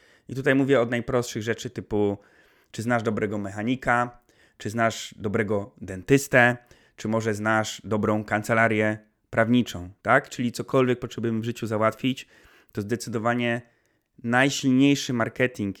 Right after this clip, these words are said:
jaki możesz sobie zapewnić i najlepszy, to jest siła rekomendacji, czyli ktoś już z twoich znajomych skorzystał z danej usługi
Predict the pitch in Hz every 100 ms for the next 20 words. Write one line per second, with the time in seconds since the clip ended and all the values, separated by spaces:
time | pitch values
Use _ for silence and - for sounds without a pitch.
0 | - 113 - 113 117 113 - 107 101 -
1 | 120 117 127 151 - - _ _ _ _
2 | _ 117 113 110 110 107 101 - _ _
3 | _ _ _ 120 123 127 127 - 160 175
4 | - _ 120 110 - - - 123 117 117
5 | 113 110 110 110 - 98 101 98 - 143
6 | 135 127 123 - - - - 120 113 104
7 | 104 110 113 110 160 - _ - _ _
8 | - 113 117 131 113 110 110 104 101 -
9 | 110 117 139